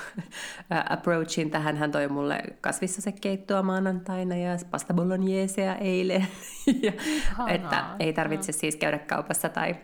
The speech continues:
Speaker 1: tai tota, ja siis kyllähän mä nyt ton juniorin oon voinut lähettää kauppaan. Sitten hän on käynyt semmosia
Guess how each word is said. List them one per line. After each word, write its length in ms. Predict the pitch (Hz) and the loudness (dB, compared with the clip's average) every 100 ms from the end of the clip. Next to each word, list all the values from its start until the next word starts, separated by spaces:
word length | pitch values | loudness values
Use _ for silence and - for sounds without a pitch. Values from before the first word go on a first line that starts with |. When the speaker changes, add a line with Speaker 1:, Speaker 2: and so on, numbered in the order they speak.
| - - | -18 -6
Speaker 1:
tai 120 | 156 | -4
tota, 180 | 156 147 | -2 0
ja 160 | 165 143 | 0 0
siis 140 | 139 | -2
kyllähän 220 | 156 139 - | -2 -2 0
mä 60 | |
nyt 120 | 143 | -2
ton 140 | 151 147 | 0 2
juniorin 420 | 151 147 151 165 | 2 2 0 -2
oon 120 | 170 | -2
voinut 180 | 170 170 | -2 -2
lähettää 320 | 170 180 175 | -2 -2 -4
kauppaan. 460 | 175 170 175 175 175 | -2 -2 0 -2 0
Sitten 260 | 175 - | -2 -4
hän 160 | 170 165 | -2 -2
on 80 | 170 | -2
käynyt 300 | 170 170 175 | -2 -2 -2
semmosia 440 | 175 170 175 180 | -2 -2 -2 -4